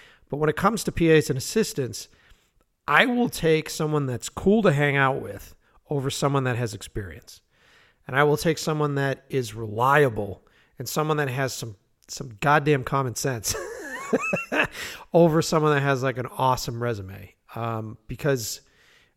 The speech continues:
I've seen a lot of P As. My, my assistant, um, Tony, Tony Fernandez, started my assistant, uh, probably twelve, thirteen years ago. And he went through every position and eventually became, um,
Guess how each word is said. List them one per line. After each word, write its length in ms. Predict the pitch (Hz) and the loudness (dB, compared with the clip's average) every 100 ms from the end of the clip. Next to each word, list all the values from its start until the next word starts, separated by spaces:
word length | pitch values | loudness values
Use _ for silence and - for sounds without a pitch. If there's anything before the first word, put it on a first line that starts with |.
| _ - | _ -10
I've 240 | 123 147 131 | 4 4 4
seen 300 | - 156 147 | -2 0 2
a 80 | 135 | 2
lot 260 | 131 139 | 2 2
of 80 | 135 | 0
P 240 | - 143 | -2 -2
As. 460 | 135 131 131 - - _ _ _ | 0 0 -2 -6 -14 _ _ _
My, 220 | - 143 147 | -2 0 2
my 180 | 151 156 | 4 4
assistant, 600 | 151 - 165 - 156 147 - - | 4 2 0 2 0 -2 -8 -6
um, 460 | 139 131 127 123 113 _ | -2 0 0 -4 -10 _
Tony, 420 | 156 147 147 135 - | -4 0 0 -2 -8
Tony 220 | - 147 147 | -6 -4 -2
Fernandez, 540 | 139 139 156 127 110 | -2 0 0 -2 -4
started 240 | - 131 | -4 -4
my 160 | 127 127 | -4 -4
assistant, 560 | 120 - 127 143 123 127 | -4 -8 -6 -6 -6 -8
uh, 400 | 117 120 117 117 | -6 -4 -4 -6
probably 1000 | 113 - - 120 143 165 156 165 151 143 | -8 -18 -16 -10 -8 -8 -6 -4 -2 -4
twelve, 480 | 123 - 147 147 143 | -10 -10 -4 -4 -6
thirteen 380 | - 156 - 135 | -10 -10 -8 -4
years 220 | 143 143 | -4 -4
ago. 320 | 123 117 113 - _ - - _ _ | -4 -4 -6 -10 _ -20 -20 _ _
And 200 | 127 123 | -8 -6
he 500 | 107 147 156 151 156 _ _ | -4 0 0 -2 -4 _ _
went 280 | 127 143 143 | -2 -2 0
through 240 | 135 131 - - | -4 -6 -8 0
every 520 | 156 165 160 147 135 | 6 8 8 4 2
position 680 | - 110 113 - 117 107 98 _ _ _ _ _ | -2 -2 -4 -4 -6 -8 -14 _ _ _ _ _
and 160 | 127 127 | -8 -6
eventually 400 | 110 147 - 131 | 0 0 0 -6
became, 460 | - 135 127 123 | -2 0 0 -2
um, 440 | - 117 113 107 | -4 -4 -2 -4